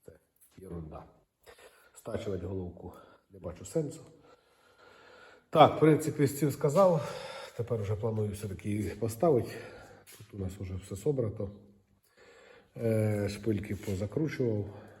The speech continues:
до упора везде, щоб був порядок. Там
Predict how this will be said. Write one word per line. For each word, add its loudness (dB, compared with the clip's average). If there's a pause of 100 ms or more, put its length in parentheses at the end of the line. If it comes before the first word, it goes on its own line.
(340)
до -8
упора 2
везде, -2
щоб -12 (220)
був -12
порядок. -6 (600)
Там -12